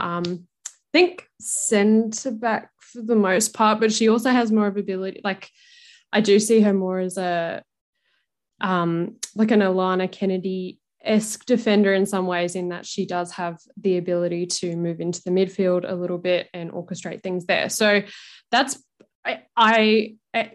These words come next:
too, am a little bit confused. To be honest, I've been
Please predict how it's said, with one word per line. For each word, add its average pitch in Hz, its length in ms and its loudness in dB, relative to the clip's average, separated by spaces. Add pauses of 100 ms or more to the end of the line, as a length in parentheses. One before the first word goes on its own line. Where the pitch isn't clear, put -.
too, 269 440 2
am 214 140 0
a 214 60 4
little 208 260 0
bit 190 260 -10 (120)
confused. 196 640 -2 (640)
To 240 100 -2
be 220 140 2
honest, 202 380 2
I've 190 200 -2
been 185 480 -2